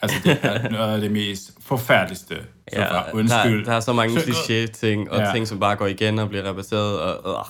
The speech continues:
Speaker 2: øh.
Speaker 1: Ja. Undskyld til alle bøger, jeg kommer til at læse og anmelde igennem året.
Speaker 2: Ja.
Speaker 1: Det her år.
Speaker 2: <laughs>
Speaker 1: Undskyld på forhånd. Øh,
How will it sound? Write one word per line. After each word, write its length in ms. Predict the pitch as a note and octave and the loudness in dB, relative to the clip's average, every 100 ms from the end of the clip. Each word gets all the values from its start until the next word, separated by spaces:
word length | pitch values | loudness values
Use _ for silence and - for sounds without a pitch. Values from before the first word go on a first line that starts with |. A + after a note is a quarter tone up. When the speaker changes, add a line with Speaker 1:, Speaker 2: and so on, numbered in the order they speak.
| - | -4
Speaker 2:
øh. 60 | G#2 | -4
Speaker 1:
Ja. 100 | F#2+ - _ | -4 -8 _
Undskyld 440 | D3 D3+ - C#3+ B2 | 6 6 4 0 0
til 100 | D3+ | -2
alle 340 | - A2+ A2 A#2+ A#2+ - | 2 2 2 0 -2 -6
bøger, 160 | - A2+ | -2 0
jeg 160 | G2+ G2 | 0 -2
kommer 200 | G#2+ G2 | -4 -4
til 120 | A2 | -4
at 60 | F#2+ | -2
læse 240 | G2 F#2+ | -2 -2
og 80 | - | -2
anmelde 260 | G2+ G2 F#2+ | -2 -2 -4
igennem 280 | F#2+ F#2+ F2 | -4 -4 -6
året. 360 | F2 E2 D2+ - _ | -10 -10 -14 -20 _
Speaker 2:
Ja. 100 | G2 - | -6 -2
Speaker 1:
Det 100 | G#2 | 0
her 500 | C3 D3+ B2 A#2 A#2+ | 4 4 6 4 4
år. 40 | A#2 | 4
Speaker 2:
<laughs> 60 | |
Speaker 1:
Undskyld 580 | A2+ A2 - A2 F#2+ F#2 - | 4 4 0 0 0 -2 -10
på 80 | - | -6
forhånd. 480 | G2+ F#2+ F#2 F2+ F2+ - E3 E3+ A#2 - | -2 -2 -4 -8 -12 -12 -12 -8 -10 2
Øh, 600 | B2 A#2+ A#2 A2+ A2 A2 | 6 6 6 4 2 0